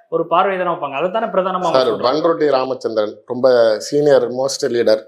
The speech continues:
Speaker 2: <clears throat> தேமுதிகல எதிர்க்கட்சி துணைத் தலைவரா இருந்தப்ப கூட அம்மையார் ஜெயலலிதா அவர்கள் சட்டமன்றத்திலே, நீங்கிறதுனால நான் பேசுறதுக்கு வாய்ப்பு தரேன், பேசுங்கன்னு ஒரு பெரிய அமளி நடந்த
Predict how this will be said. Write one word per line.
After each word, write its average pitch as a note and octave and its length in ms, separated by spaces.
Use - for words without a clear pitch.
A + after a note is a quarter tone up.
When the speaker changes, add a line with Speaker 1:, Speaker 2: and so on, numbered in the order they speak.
Speaker 2:
<clears throat> C3+ 380
தேமுதிகல D3+ 840
எதிர்க்கட்சி D3 400
துணைத் D3 300
தலைவரா C#3 300
இருந்தப்ப B2+ 220
கூட B2+ 160
அம்மையார் C3 280
ஜெயலலிதா C3+ 400
அவர்கள் B2 400
சட்டமன்றத்திலே, C#3+ 640
நீங்கிறதுனால E3 800
நான் D3 200
பேசுறதுக்கு C3 420
வாய்ப்பு A#2+ 340
தரேன், A#2+ 260
பேசுங்கன்னு B2+ 440
ஒரு B2 140
பெரிய C#3+ 320
அமளி C#3 260
நடந்த A#2+ 260